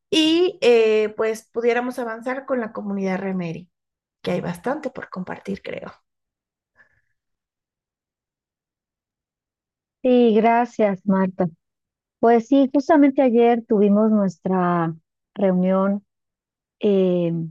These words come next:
Speaker 2: pues no diría que anual, porque realmente hemos tratado de, de hacer reuniones, eh, una o dos hasta tres veces al año, depende del asunto que tengamos que,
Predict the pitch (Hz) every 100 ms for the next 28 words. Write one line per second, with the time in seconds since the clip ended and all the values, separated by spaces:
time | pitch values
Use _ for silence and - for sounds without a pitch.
0 | - _ _ 226 226 - _ - 247 269
1 | 277 269 269 226 214 226 233 269 - 220
2 | - 196 208 214 214 226 214 208 - 196
3 | 180 190 190 196 190 170 160 _ _ _
4 | _ _ _ 190 185 175 175 165 165 -
5 | _ 190 180 202 196 202 190 196 196 190
6 | 190 185 - _ 180 170 165 170 185 196
7 | 185 185 185 180 - 170 - 175 180 190
8 | 185 170 170 180 180 165 175 175 175 180
9 | 170 170 - 180 175 - - 180 175 170
10 | 175 180 - 180 175